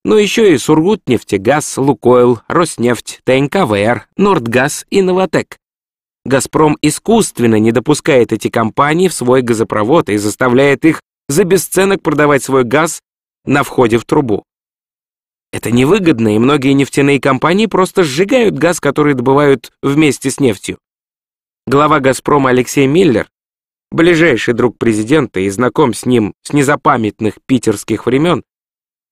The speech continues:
Владимир Путин и Алексей Миллер почти одновременно стали руководить, один страной, другой "Газпромом".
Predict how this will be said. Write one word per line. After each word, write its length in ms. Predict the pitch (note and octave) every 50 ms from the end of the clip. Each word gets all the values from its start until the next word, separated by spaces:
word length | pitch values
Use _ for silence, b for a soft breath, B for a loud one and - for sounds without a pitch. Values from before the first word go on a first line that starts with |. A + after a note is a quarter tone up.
| _ _ -
Владимир 480 | - C3+ D#3 D#3+ D#3 D#3+ F3+ F3+ D#3+ -
Путин 340 | - F3+ F3 - B2+ A#2
и 40 | A2+
Алексей 340 | A2+ A#2 A#2+ A#2+ - D3 C3+
Миллер 400 | C3 D3 E3+ E3+ C3 A2+ G#2 -
почти 480 | - A2+ G#2+ - - - - C3+ C3 -
одновременно 640 | - B2 A2+ A2+ B2 B2 C3+ D#3 D3+ A#2+ A2 G#2+ G#2
стали 320 | G2 - - B2 A#2 A2
руководить, 640 | A2 A2+ A2+ - A#2+ A#2+ A#2+ A2+ G#2+ G#2 F#2 - -
один 320 | - F#3 F#3 A3+ G#3 E3
страной, 480 | - - - - F3 F#3 G#3+ B3+ - -
другой 360 | - D#3+ D3+ C#3 E3+ G3 F3+
"Газпромом". 720 | D#3 D3 C#3+ - - - C3 A#2+ A2 F#2+ G2 F#2 F2